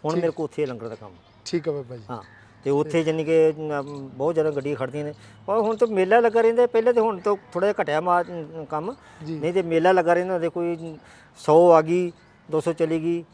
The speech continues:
Speaker 1: ਤਿੰਨ ਸੌ ਆ ਗਈ, ਸੌ ਚਲੀ ਗਈ, ਇਸ ਹਿਸਾਬ ਨਾਲ ਗੱਡੀਆਂ ਹੁੰਦੀਆਂ ਸੀ।
Speaker 2: ਠੀਕ ਹੈ ਜੀ।
Speaker 1: ਚਾਰ ਪਾਰਕਾਂ ਨੇ ਉੱਥੇ।
Speaker 2: ਤੇ ਬਾਬਾ ਜੀ, ਇੱਥੇ ਵੀ ਲੋਕ ਬਹੁਤ ਪੰਜਾਬ ਦੇ ਦਰਸ਼ਨ ਕਰਨ ਆਉਂਦੇ ਨੇ।
Speaker 1: ਪੰਜਾਬ ਦੇ ਵਿੱਚ ਤਾਂ ਬਹੁਤ ਜ਼ਿਆਦਾ ਦਰਸ਼ਨ ਕਰਨ ਵਾਸਤੇ ਆਉਂਦੇ। ਜਦੋਂ ਉਦੋਂ ਵੇਖਣ ਵਾਲਾ ਹੁੰਦਾ, ਜਦੋਂ ਇਹ ਆਪਣਾ ਗੁਰੂ ਨਾਨਕ ਦੇਵ ਜੀ ਦੇ,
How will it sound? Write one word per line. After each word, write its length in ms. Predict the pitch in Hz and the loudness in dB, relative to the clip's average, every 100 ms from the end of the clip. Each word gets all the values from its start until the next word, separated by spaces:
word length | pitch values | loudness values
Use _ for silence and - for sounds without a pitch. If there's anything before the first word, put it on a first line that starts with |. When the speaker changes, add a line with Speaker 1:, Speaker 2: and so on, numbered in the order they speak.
| _ | _
Speaker 1:
ਤਿੰਨ 160 | 156 156 | -4 -2
ਸੌ 180 | 175 | 2
ਆ 100 | 170 | 2
ਗਈ, 260 | 160 165 165 | 2 0 -4
ਸੌ 260 | - 147 156 | -2 0 2
ਚਲੀ 280 | 160 160 | 0 -2
ਗਈ, 100 | 156 | -4
ਇਸ 220 | 160 160 143 | -2 -2 0
ਹਿਸਾਬ 160 | 165 | -2
ਨਾਲ 100 | 139 | -4
ਗੱਡੀਆਂ 180 | 127 127 | -8 -10
ਹੁੰਦੀਆਂ 220 | 135 110 | -12 -14
ਸੀ। 100 | 101 110 - | -18 -20 -10
Speaker 2:
ਠੀਕ 240 | - 180 | -6 -6
ਹੈ 60 | 143 | -8
ਜੀ। 60 | 117 | 0
Speaker 1:
ਚਾਰ 220 | 156 170 | 6 6
ਪਾਰਕਾਂ 300 | 170 170 160 | 6 2 0
ਨੇ 80 | 165 | -4
ਉੱਥੇ। 200 | 160 131 - _ _ | -6 -8 -14 _ _
Speaker 2:
ਤੇ 180 | 208 220 | 2 6
ਬਾਬਾ 200 | 214 226 | 4 4
ਜੀ, 80 | 240 247 | 0 0
ਇੱਥੇ 260 | 220 233 | 2 2
ਵੀ 100 | 254 | 2
ਲੋਕ 200 | 254 233 | 2 2
ਬਹੁਤ 380 | 233 240 269 254 | 4 4 2 0
ਪੰਜਾਬ 340 | 220 208 208 | 0 6 6
ਦੇ 80 | 208 | 6
ਦਰਸ਼ਨ 300 | 202 180 208 | 2 0 -2
ਕਰਨ 200 | 202 196 | -4 -2
ਆਉਂਦੇ 160 | 190 190 | 0 6
ਨੇ। 60 | |
Speaker 1:
ਪੰਜਾਬ 260 | 175 202 214 | 8 10 8
ਦੇ 120 | 208 | 6
ਵਿੱਚ 140 | 220 208 | 2 0
ਤਾਂ 120 | 196 | -2
ਬਹੁਤ 280 | 151 185 226 | 2 4 6
ਜ਼ਿਆਦਾ 160 | 190 | 4
ਦਰਸ਼ਨ 280 | 175 160 - | 0 -4 -6
ਕਰਨ 180 | 160 156 | -8 -4
ਵਾਸਤੇ 220 | 160 170 | -4 -4
ਆਉਂਦੇ। 140 | 170 | -4
ਜਦੋਂ 360 | 180 180 190 190 | -4 -2 -2 -4
ਉਦੋਂ 200 | 175 202 | -2 0
ਵੇਖਣ 240 | 190 170 | 0 0
ਵਾਲਾ 180 | 170 180 | 0 0
ਹੁੰਦਾ, 180 | 170 151 | 0 -2
ਜਦੋਂ 260 | 170 170 170 | -2 -4 -4
ਇਹ 320 | 170 165 165 | -4 -6 -6
ਆਪਣਾ 400 | 151 147 143 143 | -6 -6 -6 -4
ਗੁਰੂ 180 | 143 147 | -6 -4
ਨਾਨਕ 240 | 143 139 | -4 -4
ਦੇਵ 160 | 147 147 | -4 -4
ਜੀ 60 | |
ਦੇ, 400 | 143 160 156 143 | -2 0 0 -2